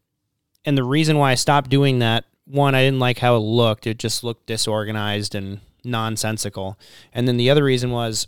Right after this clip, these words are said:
<clears throat> I was in early season North Dakota sprinting after a crippled two-month-old goose,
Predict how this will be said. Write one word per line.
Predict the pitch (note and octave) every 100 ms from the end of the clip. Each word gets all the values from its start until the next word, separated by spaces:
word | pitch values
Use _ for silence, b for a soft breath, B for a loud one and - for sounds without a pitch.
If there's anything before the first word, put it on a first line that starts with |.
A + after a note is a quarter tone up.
| -
<clears throat> | - -
I | D4+ F3 B2+ - -
was | C#3+
in | C3
early | B2+ C3 B2+
season | - B2+ A#2+ A2+
North | A2 A2
Dakota | - C#3 C3 A2 G#2 - _ _
sprinting | - - D3 C#3+ B2+ B2
after | A#2 A#2 A2
a | G#2
crippled | - C#3+ C3+ A#2 A2+ A2+ - _ _
two-month-old | - D#3+ D3 C3 B2 A#2+ A2+ B2
goose, | D3+ A#2 C3+ -